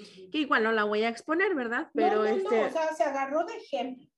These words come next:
Speaker 2: Sí.
Speaker 1: Para empezar. Ajá.
Speaker 2: Ella, ay, ya estaba grande, mana, ya era una señora, pues, una muchacha ya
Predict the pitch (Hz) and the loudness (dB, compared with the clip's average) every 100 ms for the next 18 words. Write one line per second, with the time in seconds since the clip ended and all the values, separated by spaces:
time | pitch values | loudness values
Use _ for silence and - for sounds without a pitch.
0 | - 208 262 262 226 214 220 214 220 - | -14 -6 0 0 0 -2 -2 -4 -10 -12
1 | - - - _ 254 277 277 330 359 330 | -16 -18 -20 _ 6 6 6 4 4 4
2 | 240 208 202 214 202 208 180 180 180 - | 4 2 0 -2 -4 -4 -2 -2 -4 -2
3 | - 359 349 208 - 220 370 415 370 247 | 0 0 -2 -10 -10 -2 0 2 0 -2
4 | 190 170 220 269 277 269 269 254 - - | -4 -6 -6 -8 -8 -6 -6 -6 -10 -4
5 | 226 220 190 - 330 277 294 330 320 302 | -2 -2 -4 -4 -2 -2 0 0 -2 -4
6 | 240 240 - 311 262 | -8 -12 -8 -8 -6